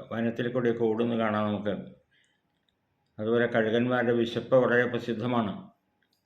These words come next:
എത്ര അകലെയാണെങ്കിലും ശരി,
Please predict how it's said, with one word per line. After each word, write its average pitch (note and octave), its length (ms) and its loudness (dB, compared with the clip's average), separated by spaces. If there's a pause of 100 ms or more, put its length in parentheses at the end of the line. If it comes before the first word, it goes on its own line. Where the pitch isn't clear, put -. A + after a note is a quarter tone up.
(800)
എത്ര C#3 240 0
അകലെയാണെങ്കിലും C3+ 680 4
ശരി, C3+ 520 0